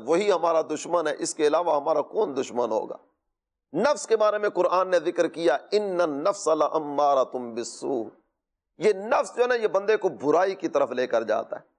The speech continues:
جو برائی کی طرف لے کر جانے والا نا، وہ میرا دشمن ہے۔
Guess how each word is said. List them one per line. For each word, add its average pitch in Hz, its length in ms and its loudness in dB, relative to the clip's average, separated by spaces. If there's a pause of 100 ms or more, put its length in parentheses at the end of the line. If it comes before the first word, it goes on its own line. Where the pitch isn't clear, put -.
(400)
جو 214 120 2
برائی 196 440 2
کی 226 100 -6
طرف 208 220 2
لے 185 160 2
کر 185 160 0
جانے 165 260 2
والا 170 240 2
نا، 247 100 0 (120)
وہ 175 120 4
میرا 156 220 4
دشمن 127 460 -4
ہے۔ - 40 -8